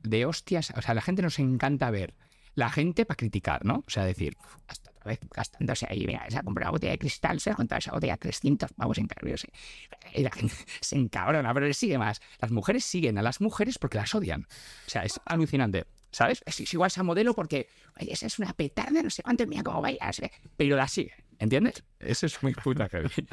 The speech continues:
Entonces, eso es una pérdida de tiempo. El que gaste una hora de su vida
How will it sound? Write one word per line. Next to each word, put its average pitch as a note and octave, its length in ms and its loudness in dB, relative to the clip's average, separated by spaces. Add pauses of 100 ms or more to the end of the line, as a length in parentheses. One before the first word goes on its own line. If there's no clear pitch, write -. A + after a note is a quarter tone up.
(920)
Entonces, C#3 560 2
eso - 180 -2
es - 100 -6
una C3+ 120 2
pérdida A2+ 300 2
de E2 80 -2
tiempo. F#2 380 0
El B2 120 0
que C3 80 0
gaste E3 240 0
una F3 80 2
hora D3+ 100 2
de B2+ 100 2
su G#2 160 -2
vida - 300 -4